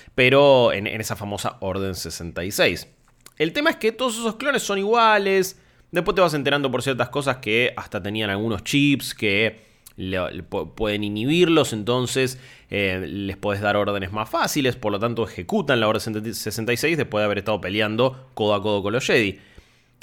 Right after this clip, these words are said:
Estos pibes son distintos. The Bad Batch es como... De hecho, los llaman defectuosos. Vamos a ver si terminan siendo defectuosos o no, pero en teoría son unos clones que tienen otra contextura física, tienen otras habilidades,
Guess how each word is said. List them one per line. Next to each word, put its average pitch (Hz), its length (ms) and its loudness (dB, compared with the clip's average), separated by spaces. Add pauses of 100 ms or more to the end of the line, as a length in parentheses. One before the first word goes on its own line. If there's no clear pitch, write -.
(180)
Estos 403 180 0
pibes 427 240 4
son 339 120 0
distintos. - 640 -6 (120)
The 123 100 0
Bad 240 120 2
Batch 294 260 4
es - 40 -4
como... 185 340 2 (340)
De 180 100 4
hecho, 294 320 2
los 147 200 2
llaman 262 240 4
defectuosos. 135 920 0
Vamos 403 320 -2
a 113 60 4
ver 170 120 4
si 135 100 -2
terminan 110 320 0
siendo 117 240 0
defectuosos 101 640 -2
o 92 60 -4
no, 147 300 0 (400)
pero 196 140 4
en 202 60 0
teoría 220 320 4
son 214 160 2
unos 202 160 2
clones 190 300 2
que 165 440 2 (360)
tienen 127 220 4
otra 120 220 2
contextura 98 460 -4
física, 120 560 0 (180)
tienen 123 240 2
otras 92 260 -6
habilidades, 104 840 4